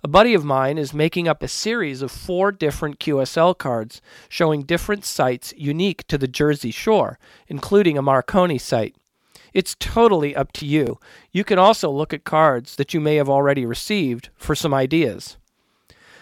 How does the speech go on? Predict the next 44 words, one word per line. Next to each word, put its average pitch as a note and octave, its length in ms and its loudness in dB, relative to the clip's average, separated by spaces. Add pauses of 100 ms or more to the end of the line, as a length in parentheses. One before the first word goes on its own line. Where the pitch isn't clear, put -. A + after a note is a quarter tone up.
(140)
For G#3 120 -4
the G3+ 80 2
back B3 360 4
of D#3 120 -2
your B2 120 -4
card, B2 400 -4
there D#3 120 0
are D3 60 2
some D3 180 -4
choices G3+ 500 0
to D3+ 100 -12
be C#3 100 -6
made C#3+ 240 -2
here C3 220 -4
also. D3+ 500 -2 (460)
Some A#3 320 4
operators D3 720 0
use C#3 200 -10
the C3+ 80 -12
space D3+ 420 -4
on D3+ 160 0
the C#3+ 60 -2
back C3 380 -2
to C#3+ 140 -4
include D3+ 360 -2
information D3+ 640 -2
about C3+ 320 0
their C3+ 180 -2
event D3+ 500 0
or B2+ 160 -2
site. E3 420 0 (520)
Some G3+ 300 4
choose D3+ 360 -2
to D3+ 120 -2
leave E3+ 260 -4
space C3 440 -4
to C#3 160 -4
address C#3 420 0
the C#3 120 -10
cards, A2+ 440 -6
like D#3+ 160 0
a F3 60 2
regular E3+ 360 0
postcard. D3 680 0